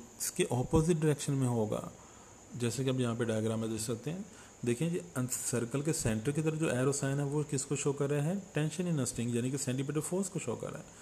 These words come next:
तो उसका reaction होगा और एक force पैदा होगी जो कि इस stone को, स्ट्रिंग को, स्टोन को बाहर की तरफ खींचेगी, और circle के बाहर की तरफ में इसकी डायरेक्शन ली जा रही है, सेंटीपीटल force के opposite लिया जा रहा है।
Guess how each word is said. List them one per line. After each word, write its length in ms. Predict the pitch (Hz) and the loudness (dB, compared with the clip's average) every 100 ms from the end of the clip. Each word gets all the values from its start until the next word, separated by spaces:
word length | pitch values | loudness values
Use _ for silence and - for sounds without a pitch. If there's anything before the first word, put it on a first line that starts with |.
| - - - - 147 - - | -18 -18 -18 -16 -16 -10 0
तो 100 | 175 | 2
उसका 340 | 175 - 165 | 2 2 2
reaction 540 | 151 123 110 113 180 | 2 4 2 0 0
होगा 320 | 165 139 113 131 | 2 2 2 2
और 140 | 139 | 2
एक 100 | 131 | 2
force 320 | - 139 160 | 2 0 0
पैदा 240 | - 113 110 | 0 0 2
होगी 320 | 107 110 143 | 0 0 -2
जो 200 | 120 110 | 0 0
कि 100 | 127 127 - 160 180 | 0 -2 -6 -10 -6
इस 220 | 127 - - - - - - - | -2 -2 -6 -12 -20 -20 -20 -10
stone 440 | - - 117 110 110 | -6 0 2 2 0
को, 440 | 113 170 214 - | 0 0 0 -2
स्ट्रिंग 400 | 120 - 131 120 | -2 0 0 -2
को, 240 | 120 120 139 | -2 -2 0
स्टोन 360 | - 120 110 | -2 0 0
को 120 | 110 | 0
बाहर 300 | 139 120 120 | 0 0 0
की 80 | 160 | 0
तरफ 260 | 151 117 - | 0 -2 -2
खींचेगी, 520 | 113 107 117 120 170 - - - - - - | -6 -4 -6 -4 -6 -6 -12 -18 -20 -20 -10
और 440 | - 123 127 - | -4 -2 -2 -2
circle 480 | - - 117 110 120 | -2 0 0 2 0
के 260 | 120 156 - 127 | 0 -4 -4 -6
बाहर 280 | 117 120 156 | -2 2 2
की 120 | 165 | 0
तरफ 200 | 160 147 | 2 2
में 80 | 135 | 2
इसकी 140 | 131 - | -2 -2
डायरेक्शन 300 | 113 107 120 | -2 -2 -2
ली 160 | 107 | 0
जा 180 | 107 107 | 0 0
रही 180 | 110 113 | 0 0
है, 120 | 143 | 0
सेंटीपीटल 400 | 147 113 117 123 | -2 -2 0 0
force 260 | 127 123 - | 0 -2 0
के 180 | 123 | 0
opposite 400 | 110 156 170 156 | 2 4 2 0
लिया 200 | 131 110 | 0 0
जा 240 | 107 110 107 | 2 2 0
रहा 120 | |
है। 80 | 131 | -2